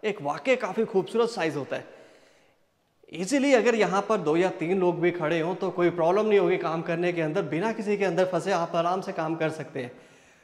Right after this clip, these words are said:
Proper आपको इस तरफ जो है डा-, wet area आपका हमारा बिल्कुल change कर दिया, यहाँ पर कर दिया, यहाँ पर बिल्कुल अलग से। Stainless steel का आपको sink यहाँ पर मिलेगा, सामने की तरफ आपको taps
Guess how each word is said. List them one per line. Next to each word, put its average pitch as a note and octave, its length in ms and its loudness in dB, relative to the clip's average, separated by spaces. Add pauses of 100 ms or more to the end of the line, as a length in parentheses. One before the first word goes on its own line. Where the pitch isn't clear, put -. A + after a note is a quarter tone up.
(160)
Proper F3+ 260 4
आपको G#3+ 260 4
इस G3 180 6
तरफ A3 120 2
जो G3+ 120 4
है G3 160 4
डा-, D#3 400 2
wet D3 260 2
area F3+ 260 0
आपका E3 200 -2
हमारा D#3+ 280 0
बिल्कुल D#3 260 -4
change D#3 240 -2
कर E3 120 -2
दिया, D#3+ 180 -2
यहाँ D3+ 180 -2
पर D3+ 160 -4
कर D3+ 160 -4
दिया, D#3 180 -2
यहाँ D3 160 -2
पर G3+ 240 -6 (320)
बिल्कुल D3+ 220 -2
अलग D3 200 2
से। G#3 200 -8 (380)
Stainless A3 340 2
steel A3+ 180 4
का A3 100 0
आपको G#3+ 240 2
sink G3+ 260 -4
यहाँ F#3+ 160 -2
पर G3 140 -2
मिलेगा, F3+ 360 -2
सामने F#3+ 440 -4
की G3+ 80 -4
तरफ F#3 220 -8
आपको E3+ 240 -4
taps E3 440 -6